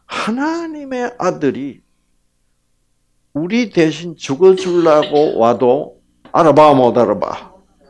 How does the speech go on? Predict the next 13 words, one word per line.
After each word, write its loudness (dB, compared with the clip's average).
그래서 -6
그렇다고 -8
아무리 -10
얘기해도 -10
안 -20
믿어. -20
그거 -14
그런가 -12
하고. -20
그래서 -8
진짜 -10
참 -6
진리는 -8